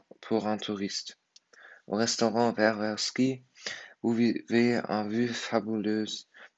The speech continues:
de la Notre-Dame de Montréal et les tours de bureaux, bureaux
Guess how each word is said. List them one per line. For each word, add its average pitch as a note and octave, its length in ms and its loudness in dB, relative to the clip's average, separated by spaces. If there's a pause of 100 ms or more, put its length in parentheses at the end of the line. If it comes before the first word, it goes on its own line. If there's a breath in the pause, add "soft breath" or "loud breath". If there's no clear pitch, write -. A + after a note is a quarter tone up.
de A2+ 100 2
la A2 160 6
Notre-Dame G#2+ 580 0
de G#2+ 100 -4
Montréal G2+ 760 0 (420 loud breath)
et F2 60 -10
les G2+ 240 0
tours A#2 320 0
de G#2+ 140 2
bureaux, G#2 580 0 (240)
bureaux A#2 460 -2